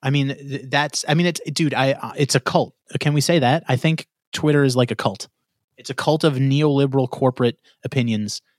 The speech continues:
uh, pre-approved echo chamber, uh, language. That's a, it's, it's, it's a heterodox, uh, no, not a hetero-, what's the opposite of heterodox?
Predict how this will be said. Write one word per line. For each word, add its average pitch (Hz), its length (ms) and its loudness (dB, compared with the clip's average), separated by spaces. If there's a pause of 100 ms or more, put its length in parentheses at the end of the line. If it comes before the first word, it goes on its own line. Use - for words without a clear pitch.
(120)
uh, 113 300 0
pre-approved 135 600 0
echo 127 220 2
chamber, 113 540 0 (380)
uh, 110 340 2
language. 107 640 -2 (840)
That's 139 240 0
a, 143 40 4 (140)
it's, 135 220 -2
it's, 135 220 0
it's 143 180 -2
a 143 40 2
heterodox, 143 960 0
uh, 120 440 0
no, 113 220 0
not 120 160 0
a - 40 -2
hetero-, 110 180 0
what's 131 180 -2
the 156 100 2
opposite 151 280 -2
of 151 40 0
heterodox? 160 520 0